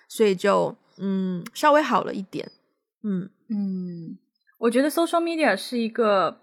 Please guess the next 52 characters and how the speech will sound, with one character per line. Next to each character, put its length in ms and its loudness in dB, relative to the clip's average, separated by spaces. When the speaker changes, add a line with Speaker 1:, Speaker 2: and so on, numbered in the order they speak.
Speaker 2:
比 80 -6
较 180 0
大 180 2
的 80 -2
一 120 -4
个 100 -2
焦 240 0
虑 140 2
来 240 0
源 260 -6
的 80 -4
原 300 -4
因 180 -2
呢， 180 2
是 260 -6
因 200 2
为 440 -2
它 220 2
是 280 -2
一 180 -2
个， 680 2
呃， 680 -4
彰 320 4
显 500 -2
你， 180 -4
就 140 -4
是 80 -4
等 160 -2
于 60 -4
是 160 -6
说 560 4
我 80 2
们 160 4
每 180 6
一 40 -4
个 120 0
人 140 4
都 100 4
可 160 -2
以 80 0
在 160 -2
social 300 -4
media 280 -4
上 160 -8
面 160 -6
发 220 -4
出 160 -8
自 160 -10
己 80 -4
的 80 -10
声 400 -10
音 320 -10